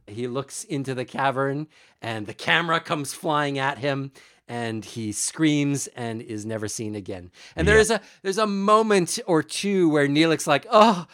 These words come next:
Speaker 1: I should never have asked him to pick up those bones." But Janeway goes, "Don't beat yourself up, Neelix. Could have happened to anyone.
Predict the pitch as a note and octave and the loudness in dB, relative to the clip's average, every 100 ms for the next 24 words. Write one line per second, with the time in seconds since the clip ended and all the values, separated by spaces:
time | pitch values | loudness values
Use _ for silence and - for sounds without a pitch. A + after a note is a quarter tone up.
0 | - F#3+ F3+ - G#3 F#3 G#3+ G#3+ G3+ F#3 | -8 -4 -4 -4 -4 2 2 4 4 4
1 | G3 - G#3 F3 E3+ D#4+ G#3+ F3+ - E3+ | 4 2 0 0 0 0 0 0 2 0
2 | C#3 - E3+ D#3 C3+ - - - D3+ G3+ | 2 4 4 4 -2 -8 -18 -12 -6 0
3 | G#3 G#3 F#3 F3 D#3+ - _ - G3+ - | 0 2 4 4 2 0 _ 2 4 4
4 | G3+ F#3 E3 G3+ F3 F#3 E3 F#3 F3+ F3 | 2 2 4 4 6 4 4 2 2 0
5 | - - F#3 D#3 E3+ E3+ D#3+ D#3+ D#3+ E3 | -2 0 4 4 4 2 4 4 4 4
6 | D#3+ E3 | 2 0